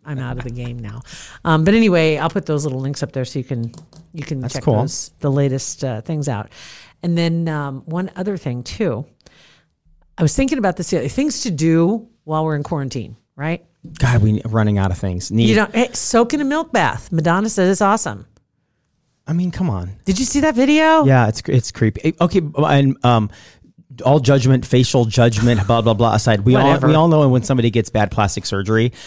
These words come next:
Speaker 2: that, and that is just
Speaker 1: She
Speaker 2: enough.
Speaker 1: probably thinks it's
Speaker 2: There,
Speaker 1: good.
Speaker 2: there is, there is no way she does. There is no way. She's probably used to it now, but there is no way that she looks at pictures of herself from before and now and thinks that it looks, she looks younger. She
Speaker 1: She
Speaker 2: doesn't
Speaker 1: doesn't look younger.
Speaker 2: she looks
Speaker 1: She looks
Speaker 2: different.
Speaker 1: different. Totally different.
Speaker 2: And there are, the, I can count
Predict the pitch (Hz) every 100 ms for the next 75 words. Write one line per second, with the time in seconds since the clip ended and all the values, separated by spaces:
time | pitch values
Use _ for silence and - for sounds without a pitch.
0 | - - 127 127 120 123 - 113 - 139
1 | - 180 160 311 - 277 277 160 151 277
2 | 175 127 151 147 143 165 123 147 139 135
3 | 131 120 107 - 82 - 175 139 185 190
4 | 185 202 175 311 285 151 180 262 247 226
5 | 233 240 - - - - 147 156 135 127
6 | 147 190 185 151 127 123 - 147 151 -
7 | 147 135 131 127 135 147 - 120 - 131
8 | 131 110 104 117 110 104 110 113 113 104
9 | 120 107 - - - _ 131 113 90 -
10 | 107 95 104 104 - - - 107 104 -
11 | 92 85 71 - 143 151 165 208 - 156
12 | 202 160 202 165 123 185 143 139 92 -
13 | - 165 190 147 - - - 165 190 214
14 | 165 143 117 113 180 196 208 180 - 175
15 | 214 262 226 180 151 156